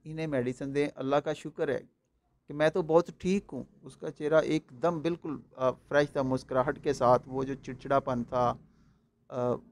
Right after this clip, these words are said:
वो जो चेहरे की बेरौनकी थी, वो सारी ख़त्म हो चुकी थी। और पेशेंट ने कहा कि "डॉक्टर साहब मैं तो बहुत ठीक हूँ।" जैसे ही वो मैंने मेडिसिन ली है तो फिर, अ, मुझ में ऐसे लगा जैसे जिस्म के अंदर कोई ताकत आ गई है।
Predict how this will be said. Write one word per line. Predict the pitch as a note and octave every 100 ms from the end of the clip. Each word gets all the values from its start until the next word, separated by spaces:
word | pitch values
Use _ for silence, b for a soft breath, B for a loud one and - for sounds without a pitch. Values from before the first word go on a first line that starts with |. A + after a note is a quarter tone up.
| - _ _ _ -
वो | C3
जो | C#3 B2 _
चेहरे | - C#3+ C#3+
की | C#3+ B2
बेरौनकी | B2+ C3 C3 B2+ - C3
थी, | C3
वो | C3
सारी | C3 D3 D3 - - -
ख़त्म | D#3 E3
हो | D3
चुकी | B2+ C3+
थी। | C3
और | C#3
पेशेंट | C3+ C3+ C#3+
ने | C#3
कहा | B2+
कि | C3+
"डॉक्टर | C3 B2
साहब | C#3+
मैं | B2+ A#2
तो | C#3 B2+
बहुत | C#3 C#3+ -
ठीक | E3+ E3
हूँ।" | E3 E3
जैसे | C#3+ C#3+ E3
ही |
वो | E3 D#3
मैंने | C#3 C#3+
मेडिसिन | C#3 B2+ B2+ E3
ली | C#3 C#3+ F#3
है | E3 B2 _ _ b b b b b _ _ -
तो | E3+ -
फिर, | - G3 G3
अ, | D#3 D3+ D3 -
मुझ | C#3 C#3+
में | D3+ D3
ऐसे | C3+ D#3+
लगा | C#3 C#3+
जैसे | C#3+ C3 D3+
जिस्म | C#3 C3 D3+
के | C#3+
अंदर | C3+ B2 C3
कोई | C#3 C#3
ताकत | _ - C3+ - D3
आ | C3+ A#2+
गई | A#2+ A#2+
है। | A#2+ C3